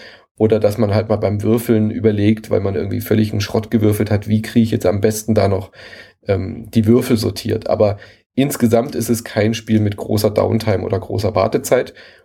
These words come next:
Und auch die Partien selber dauern gar nicht allzu lang. Ich dachte erst so, das ist irgendwie ein großes Strategiespiel, wo man irgendwie stundenlang sitzt. Ähm, gar nicht. Also es klingt vielleicht so von der, von der Thematik.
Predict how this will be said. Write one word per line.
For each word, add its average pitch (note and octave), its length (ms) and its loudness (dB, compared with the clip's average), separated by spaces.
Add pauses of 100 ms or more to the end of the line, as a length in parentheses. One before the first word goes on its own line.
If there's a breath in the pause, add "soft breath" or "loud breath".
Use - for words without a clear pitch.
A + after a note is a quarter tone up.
(100)
Und B2 160 4
auch A#2+ 160 2
die A#2+ 80 -4
Partien A#2 440 0
selber G#2+ 320 2
dauern - 420 -2
gar B2 240 2
nicht - 280 -6
allzu B2 300 0
lang. F#2+ 260 -4
Ich - 160 -16 (420)
dachte A#2+ 260 -2
erst A2+ 220 0
so, A#2+ 60 0
das G#2+ 140 0
ist A2+ 140 0
irgendwie A2+ 260 0
ein G#2+ 60 -2
großes B2 420 0
Strategiespiel, B2 960 0 (380 loud breath)
wo A2+ 100 2
man A2 160 4
irgendwie A2 320 0
stundenlang A2+ 600 0
sitzt. - 380 -2
Ähm, G#2+ 360 2
gar G#2+ 180 2
nicht. G#2+ 240 -4
Also G2+ 160 -8
es G#2 180 -10
klingt D#3 300 -6
vielleicht D#3 340 -2
so D3+ 140 -4
von C3 160 -4
der, A2 180 -2
von A2+ 140 -4
der G#2 100 0
Thematik. G2+ 540 -4